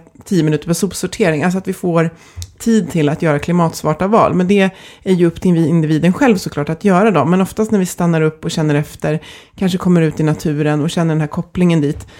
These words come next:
så vill vi ju ta hand om vår, liksom, miljö, men när vi bara springer som ekorrar i hjul så har vi, ja, så ska jag ju vara klimatsmart också, ska man orka med det. Men att, ja, det var bara en tanke som jag har tänkt, att de där två timmarna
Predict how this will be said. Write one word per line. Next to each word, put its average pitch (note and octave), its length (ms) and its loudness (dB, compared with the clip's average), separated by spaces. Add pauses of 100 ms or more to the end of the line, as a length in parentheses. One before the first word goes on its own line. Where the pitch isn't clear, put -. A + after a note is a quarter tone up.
(220)
så - 160 0
vill G3+ 220 4
vi D#3+ 80 0
ju D3+ 60 2
ta F3 140 -6
hand F3 320 0
om C#3+ 140 -2
vår, C#3+ 300 -2 (160)
liksom, C#3+ 360 -4
miljö, F#3 420 2
men F3+ 120 0
när F3 100 2
vi F3 180 0
bara E3 180 0
springer G3 520 2
som D3 300 -2 (920)
ekorrar E3+ 460 -2
i F#3 60 2
hjul F#3+ 480 0
så D#3 500 0 (840)
har F3+ 120 2
vi, E3 140 2 (160)
ja, F#3 200 2
så G3+ 120 -4
ska G#3 180 0
jag G3 140 4
ju F#3 100 2
vara F3+ 120 0
klimatsmart F#3 640 2
också, C#3+ 200 -4
ska E3 140 -10
man E3+ 160 0
orka D#3+ 260 -2
med D#3 140 0
det. F3+ 260 0
Men F3 180 0
att, - 320 -6
ja, - 260 0
det F#3 180 0
var E3 120 4
bara D#3 140 -2
en D3+ 100 -2
tanke E3 300 -4
som D#3+ 100 -4
jag C3+ 60 -4
har C3+ 60 -6
tänkt, C#3+ 320 -6
att E3 60 -10
de F#3 120 -2
där E3+ 80 0
två - 180 -8
timmarna G3+ 540 2